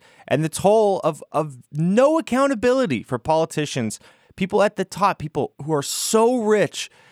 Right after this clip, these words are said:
that are just allowed to spread the biggest garbage lies you've ever fucking heard, and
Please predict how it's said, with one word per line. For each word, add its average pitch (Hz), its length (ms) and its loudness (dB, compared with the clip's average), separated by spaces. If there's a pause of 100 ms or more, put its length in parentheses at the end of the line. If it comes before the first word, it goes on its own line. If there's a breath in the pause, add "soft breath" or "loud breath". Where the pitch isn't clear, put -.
(220 soft breath)
that 139 220 0
are 147 140 2
just 139 320 -4
allowed 147 460 2
to 156 100 -4
spread 131 600 -2
the 123 220 -2
biggest 160 920 -2 (460)
garbage 175 540 2
lies 127 580 0 (140)
you've 117 160 -8
ever 151 180 2
fucking 147 440 -2
heard, 113 420 0 (440 soft breath)
and 123 540 0